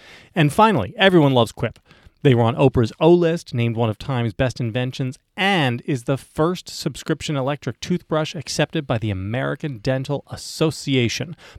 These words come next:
Plus, they're backed by a network of over twenty thousand dentists and hygienists, and hundreds of thousands of happy brushers use Quip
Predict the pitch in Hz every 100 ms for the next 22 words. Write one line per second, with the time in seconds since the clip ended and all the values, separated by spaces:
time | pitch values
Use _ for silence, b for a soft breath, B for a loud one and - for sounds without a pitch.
0 | - 254 - - _ _ _ 131 123 117
1 | 127 107 113 123 107 110 107 104 - 147
2 | - 120 127 113 107 98 113 135 135 139
3 | - - 147 127 110 98 92 147 147 151
4 | - - 180 160 131 233 214 120 98 104
5 | 143 127 123 123 104 - - 151 165 143
6 | 131 - 131 120 120 120 - 185 104 -